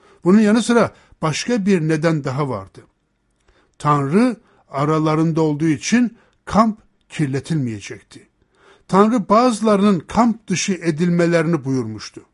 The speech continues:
Bu kendilerini diğerlerinden daha üstün sayan kişiler tarafından yapılmadı. Ya da kendilerinin ruhsal açıdan diğerlerinden daha üstün gören kişiler tarafından uygulanmadı.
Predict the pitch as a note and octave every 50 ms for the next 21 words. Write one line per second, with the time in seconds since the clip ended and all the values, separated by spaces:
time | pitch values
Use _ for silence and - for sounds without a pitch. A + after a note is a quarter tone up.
0 | _ _ _ _ _ _ _ _ _ _ _ _ _ _ _ _ - E3 E3 D#3
1 | D#3+ - - D3 D3 D3 C3+ C#3+ D3 C#3+ C#3 C#3+ F3+ G3 D3+ C#3 D3+ D#3 D3 C#3+
2 | C#3+ D3+ D3 C#3+ C#3 D3 D3+ C#3+ C3+ C3+ C#3 C#3+ D3+ D3 C#3+ A#2 - - - D#3+
3 | D3+ C3 - - C#3+ D3 D3 C#3+ C3 - - - - - D3+ C#3+ C3 - D3 C#3+
4 | C#3+ C3+ - D3+ D3+ C#3+ C#3+ C3+ C#3 C#3 - - F#3 A3 G#3 F3 A#2+ - - -
5 | _ _ _ _ _ _ _ _ _ _ - C#3 D#3 D#3+ F#3+ E3 - - - _
6 | _ - - E3+ E3+ F3+ F3 D#3+ F3+ F3+ F#3 F3+ F3 F#3+ F3+ E3+ F3+ F3 D3+ -
7 | - F#3+ F#3 F#3 E3+ - - F3+ F#3+ F#3 E3+ B2+ - _ _ _ _ _ _ _
8 | _ _ _ - - E3+ F3+ F#3 F#3+ F#3 F#3 F#3 F3+ F3+ F#3 F#3 F#3 F#3 E3 E3+
9 | D#3+ F3 E3+ - - - F#3 F3+ E3 C#3 E3+ E3+ F3 F3+ E3+ D3+ - E3+ D3 -
10 | - F3+ G3+ A3 G#3 - F3 F3 F3 D3 - D#3+ D#3 D3+ D3+ D3 D3 D3 D3 D3
11 | D3 C3+ B2+ C#3 C3+ C3 B2+ B2 A#2+ A2 G#2+ -